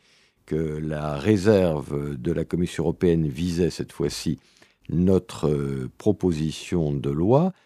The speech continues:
avant même que nous ayons adopté l'amendement de Monsieur Leleu sur l'extraterritorialité. Voilà. Donc,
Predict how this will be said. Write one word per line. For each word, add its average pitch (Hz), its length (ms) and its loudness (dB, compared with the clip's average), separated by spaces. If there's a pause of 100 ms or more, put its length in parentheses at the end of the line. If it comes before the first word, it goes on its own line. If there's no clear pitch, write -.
(240)
avant 123 400 6
même 165 340 2
que - 100 0
nous 95 160 0
ayons 98 200 2
adopté 98 480 2
l'amendement 92 500 2
de 82 60 0
Monsieur 78 320 -4
Leleu 101 320 2
sur 87 180 -4
l'extraterritorialité. 78 1120 -4
Voilà. - 160 -8 (140)
Donc, 85 260 -6